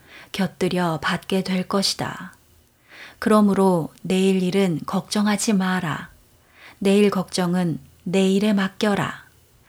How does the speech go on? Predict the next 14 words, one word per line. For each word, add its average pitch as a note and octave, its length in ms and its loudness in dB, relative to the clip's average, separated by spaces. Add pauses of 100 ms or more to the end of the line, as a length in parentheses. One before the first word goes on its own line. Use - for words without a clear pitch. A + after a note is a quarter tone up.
(220)
하루의 A#3+ 480 4
괴로움은 F3 840 0 (440)
그날에 F#3 480 2
겪는 G3 400 2
것만으로 F3+ 800 2
족하다. - 880 -4 (1800)
마테오의 A#3 640 4
복음서 F#3 760 -2 (280)
칠 A3+ 360 0
장. - 240 -6 (1500)
남을 F#3+ 600 2
판단하지 G#3 720 2
마라. F3 600 0 (640)
그러면 G3 600 2